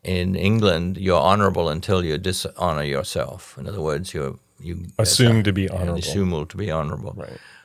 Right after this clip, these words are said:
Speaker 1: Whereas in America, it's, "What have you done for me today?"
Speaker 2: Mm-hmm.
Speaker 1: You know, it's a different, it's a,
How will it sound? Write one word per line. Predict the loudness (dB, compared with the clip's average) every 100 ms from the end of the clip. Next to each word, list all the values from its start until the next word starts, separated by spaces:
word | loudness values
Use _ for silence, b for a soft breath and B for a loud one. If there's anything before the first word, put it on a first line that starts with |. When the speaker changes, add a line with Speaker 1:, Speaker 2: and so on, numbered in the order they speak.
| B
Speaker 1:
Whereas | 4 6 6 4
in |
America, | 4 6 6 6 2
it's, | 0
"What | 2 2
have | 2
you | 0
done | 0 0
for | -2
me | -6
today?" | -4 -2 -2 -2 -8 -16 _ -12
Speaker 2:
Mm-hmm. | -10 -10
Speaker 1:
You | -6
know, | 0 2
it's | 0
a | 2
different, | 2 2 0 0
it's | -2
a, | 0